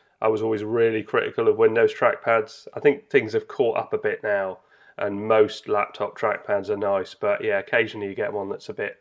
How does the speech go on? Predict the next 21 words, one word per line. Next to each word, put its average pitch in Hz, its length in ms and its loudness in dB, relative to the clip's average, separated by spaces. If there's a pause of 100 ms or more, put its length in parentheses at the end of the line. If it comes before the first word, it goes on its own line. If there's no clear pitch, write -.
(120)
ropey. 101 480 -6 (400)
So 117 120 0
I 110 40 4
won't 123 200 6
go 120 100 6
through 113 180 2
the 107 100 4
whole 113 200 8
lot. 135 260 4
I'll 107 220 2
link 120 320 0 (100)
the 110 140 0
story 107 400 6
so - 100 -2
you 101 140 2
can 107 100 -6
have 101 160 0
a 98 60 -2
look 101 180 -4
at 104 80 -2
it 113 160 -6